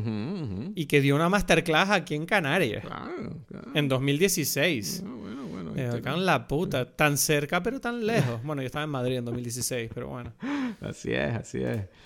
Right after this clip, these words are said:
Speaker 1: No, eh,
Speaker 2: Pero me llama la atención que en el Wikipedia justo comenten eso, ¿sabes? Fue como, no sé, le gustó a la Wikipedia ese tema de Canarias.
Speaker 1: Sí, sí, sí, sí. Pues sí, pues sí.
Speaker 2: Que, mm, no sé,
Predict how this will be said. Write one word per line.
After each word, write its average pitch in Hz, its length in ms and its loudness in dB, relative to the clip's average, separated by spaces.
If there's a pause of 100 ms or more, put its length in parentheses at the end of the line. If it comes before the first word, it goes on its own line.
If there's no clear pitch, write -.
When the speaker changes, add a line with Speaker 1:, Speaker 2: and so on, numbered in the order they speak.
(220)
Speaker 1:
No, 135 460 4
eh, 120 480 6
Speaker 2:
Pero 175 100 6
me 160 120 8
llama 151 160 8
la 196 80 4
atención 202 260 4
que 196 80 2
en 208 60 6
el 185 60 8
Wikipedia 156 580 4
justo 180 340 2
comenten 170 540 0
eso, 139 360 -4 (140)
¿sabes? 135 260 -4
Fue 139 120 -6
como, 135 340 -6
no 139 140 -8
sé, 135 140 -8
le 131 100 -2
gustó 131 260 -2
a 139 60 2
la 135 60 2
Wikipedia 139 600 0
ese 123 200 -8
tema 123 280 -6
de 120 340 -6
Canarias. 110 380 -6 (160)
Speaker 1:
Sí, - 160 -4
sí, 123 200 -2
sí, 131 200 -6
sí. 127 320 -6
Pues - 140 -6
sí, 180 340 -2
pues 233 160 -8
sí. 170 360 -4
Speaker 2:
Que, 170 420 4
mm, 165 480 -6 (440)
no 180 140 2
sé, 294 220 2